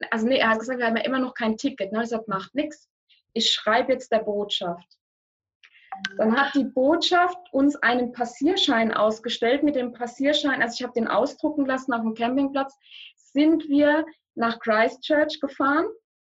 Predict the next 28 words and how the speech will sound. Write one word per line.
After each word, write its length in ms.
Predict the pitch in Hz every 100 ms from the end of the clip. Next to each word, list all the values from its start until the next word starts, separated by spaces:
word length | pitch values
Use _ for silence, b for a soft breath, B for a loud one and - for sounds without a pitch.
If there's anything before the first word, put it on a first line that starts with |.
| _ _ _ _ _ _ _ _ _ _
äh, 80 | -
haben 360 | 233 247 277 294
den 200 | 247 226
Camper 320 | 247 285 311
abgegeben 600 | 311 311 302 311 311 302
und 140 | 262
sind 240 | - 240 226
dort 180 | 247 285
ins 140 | 269
Flughafenhotel. 1400 | - 262 - 226 226 226 - 214 202 - 208 190 190 180
Wir 100 | 208
standen 340 | 247 302 339 294
einfach 280 | 269 330 285
mit 120 | 247
den 100 | 233
Koffern 300 | 269 285 233
da, 220 | 226 254
gesagt, 340 | 247 233 226
„So, 240 | - 196 196 _
Flughafenhotel, 840 | - 233 220 208 214 202 196 247 247 - -
hier 160 | 220
sind 260 | 220 254 254
wir, 200 | 247 -
ihr 100 | 220
könnt 260 | - 233 233
uns 200 | 226 226
nicht 200 | 220 -
wegschicken.“ 540 | 190 - 381 - 370